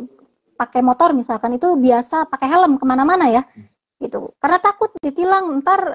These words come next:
eh, <laughs> macam-macam kan ya ujungnya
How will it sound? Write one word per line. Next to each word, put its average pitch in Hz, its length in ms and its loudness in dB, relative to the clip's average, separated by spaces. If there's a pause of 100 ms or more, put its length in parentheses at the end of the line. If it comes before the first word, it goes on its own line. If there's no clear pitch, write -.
(160)
eh, 254 400 -4
<laughs> 453 1000 -4
macam-macam 403 420 2 (100)
kan - 120 2
ya 349 120 0
ujungnya 359 440 0